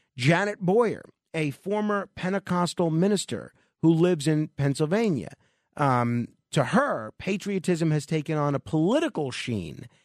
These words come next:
and is no longer important to her. "For me," this is what she said, this is a quote, "for me, patriotism has turned into right-wing nationalism." You know,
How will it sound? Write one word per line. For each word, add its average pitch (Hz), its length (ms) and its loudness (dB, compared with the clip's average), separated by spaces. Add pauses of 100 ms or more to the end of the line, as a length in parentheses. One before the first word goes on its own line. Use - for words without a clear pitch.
(180)
and 160 160 4
is 127 160 2
no 160 280 6
longer 170 580 -6
important 180 560 -4
to 107 120 -6
her. 90 180 -14 (440)
"For 180 220 2
me," 214 460 2
this 135 100 -2
is 143 60 -2
what 156 140 -4
she 170 100 0
said, 156 180 2
this 104 80 -6
is 123 60 -4
a 139 40 2
quote, 170 300 0 (420)
"for 190 200 2
me, 254 340 2
patriotism 208 960 0
has 156 180 0
turned 180 500 -2
into 139 360 -2
right-wing 147 800 0 (300)
nationalism." 117 920 -4 (800)
You 247 120 -2
know, 269 280 0